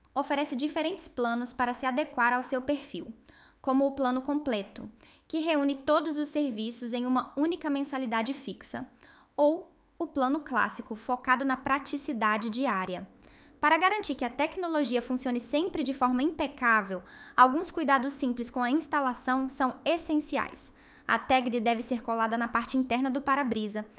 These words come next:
preferencialmente na região central superior, atrás do espelho retrovisor. É fundamental manter a superfície limpa e evitar o bloqueio por películas metálicas ou adesivos, garantindo que a comunicação R F I D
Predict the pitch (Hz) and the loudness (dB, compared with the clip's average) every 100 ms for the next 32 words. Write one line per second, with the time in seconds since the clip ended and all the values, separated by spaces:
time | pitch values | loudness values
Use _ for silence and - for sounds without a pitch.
0 | - - - 302 - 262 - 254 277 247 | -20 -10 4 4 4 2 0 2 0 0
1 | 262 262 254 240 233 247 262 254 233 226 | 0 0 0 0 -2 -2 -4 0 -2 -2
2 | 294 294 294 220 214 - - - - - | -2 0 2 0 0 -6 -20 -20 -20 2
3 | 247 254 262 269 262 269 247 240 240 269 | 4 4 2 2 0 -4 -2 -2 0 -2
4 | 277 285 277 262 214 - - - - - | 0 -2 0 -2 -2 -6 -16 -20 -20 -20
5 | - - - 233 302 311 330 311 311 262 | -20 -10 -2 0 2 4 4 2 4 6
6 | 269 262 262 247 247 240 240 - 208 202 | 6 2 0 -2 -4 -6 -6 -4 -8 -6
7 | 240 240 240 269 262 - - - 277 285 | -4 0 0 -2 -8 -12 -16 0 4 4
8 | 302 294 269 285 302 302 247 240 262 - | 2 4 4 4 0 0 -2 0 -4 -2
9 | 262 240 233 240 240 233 226 196 208 208 | -2 -2 -2 -4 -2 -4 -2 -2 -2 -6
10 | 226 - 233 233 226 262 202 190 170 - | -10 -6 -2 0 0 -2 -2 -6 -10 -16
11 | - - - - - 233 254 262 262 262 | -18 -20 -20 -20 -6 4 6 6 2 -2
12 | 254 233 - 311 403 370 349 320 254 190 | 0 -4 2 0 2 -4 -2 -2 -2 -6
13 | - 220 214 202 202 220 196 208 | -4 -6 -2 -2 -2 -4 -2 -2